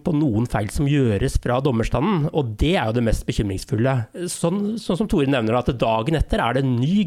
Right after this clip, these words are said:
grov var-feil, i hvert fall som alle straffesituasjoner, alle røde kort kan jo diskuteres, men liksom sånn common sense, så er det også en stor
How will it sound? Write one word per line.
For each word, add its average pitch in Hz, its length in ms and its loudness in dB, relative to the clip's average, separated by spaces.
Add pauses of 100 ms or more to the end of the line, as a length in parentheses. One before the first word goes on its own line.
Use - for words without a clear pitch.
grov 120 400 0
var-feil, 107 560 0
i - 80 -2
hvert 135 160 -2
fall 131 100 -2
som 131 160 0 (300)
alle 123 400 0
straffesituasjoner, 120 880 -2
alle 117 240 2
røde 107 160 0
kort - 240 -2
kan 98 160 -2
jo 101 160 -2
diskuteres, 110 640 -2
men 113 160 0 (400)
liksom 117 220 -2
sånn 110 200 -2 (380)
common 120 320 2
sense, - 560 -4
så 127 180 -2
er 104 300 -2
det 98 160 0
også 107 240 -4
en 107 160 -4
stor 101 240 -2